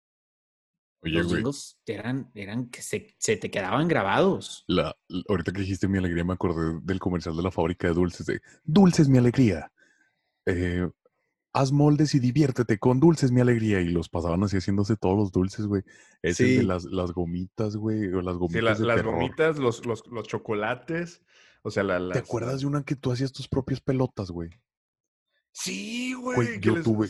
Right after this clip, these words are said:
Speaker 1: yo tuve ese, güey, yo tuve ese. Haz de cuenta, Mau, que te venían varios polvitos, güey, y traías
Speaker 2: Ajá.
Speaker 1: moldes, tú les echabas aceite, les echabas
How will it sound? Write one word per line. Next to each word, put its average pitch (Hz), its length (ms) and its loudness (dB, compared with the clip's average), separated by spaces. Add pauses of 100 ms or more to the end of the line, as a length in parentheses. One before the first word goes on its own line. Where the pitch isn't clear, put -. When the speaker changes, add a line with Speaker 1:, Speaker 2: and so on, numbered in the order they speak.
Speaker 1:
yo 98 160 2
tuve 98 300 0
ese, 92 200 -8
güey, 80 220 -8
yo 90 140 -4
tuve 92 260 -2
ese. - 240 -12 (500)
Haz 90 100 -2
de 101 80 -2
cuenta, 117 240 -2
Mau, 127 220 0
que 101 180 -4
te - 160 -4
venían 92 300 -2
varios 113 280 -2
polvitos, 98 600 0
güey, 151 220 -8 (140)
y 95 100 -10
traías 87 300 -4
Speaker 2:
Ajá. 117 140 0
Speaker 1:
moldes, 107 440 -6 (500)
tú 98 120 -10
les 107 120 -4
echabas 98 300 -4
aceite, 98 600 -6 (720)
les 98 120 -2
echabas 95 240 -2